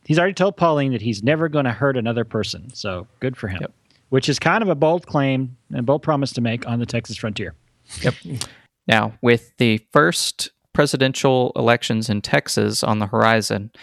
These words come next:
Speaker 2: Sam Houston comes to Victoria, seemingly now the only town in Texas.
Speaker 1: <laughs>
Speaker 2: He finds Emily and gives her a very presidential kiss.
Speaker 1: Hmm.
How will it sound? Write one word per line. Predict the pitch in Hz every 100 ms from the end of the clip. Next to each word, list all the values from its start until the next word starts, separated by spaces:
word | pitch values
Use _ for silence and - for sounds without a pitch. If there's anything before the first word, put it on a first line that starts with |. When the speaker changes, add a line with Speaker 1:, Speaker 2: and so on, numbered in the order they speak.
| - -
Speaker 2:
Sam | - - 135 147
Houston | 151 - 135 127 131 -
comes | 120 120 -
to |
Victoria, | 131 139 - 110 101 101 107 _ -
seemingly | - 151 156 151 139 139 - _ _ _ _ _ _ _
now | 113 117 120
the | 127
only | 120 117
town | - 165 170 113
in | 104
Texas. | 107 - - 101 95 -
Speaker 1:
<laughs> | - - - - -
Speaker 2:
He | 185 - 127
finds | - 127 127 123 -
Emily | 151 156 147 127 170 190 - -
and | 123 120 120
gives | 123 120 -
her | 123 113
a |
very | 107 139 151 147
presidential | - 120 117 110 107 - 104
kiss. | - 110 - - -
Speaker 1:
Hmm. | 127 170 127 107 92